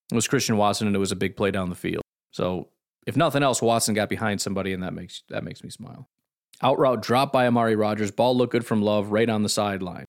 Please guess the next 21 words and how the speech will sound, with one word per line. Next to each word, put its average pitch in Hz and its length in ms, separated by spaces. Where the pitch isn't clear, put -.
Another 131 340
guy 113 200
that 101 160
just, - 300
"Don't 117 260
do 123 140
this 101 200
to - 100
me. - 240
Trying 123 300
to 139 60
defend 131 340
you, 120 180
all 113 220
you 135 80
have 127 100
to 135 80
do 120 140
is 113 80
be 110 180
adequate. 98 420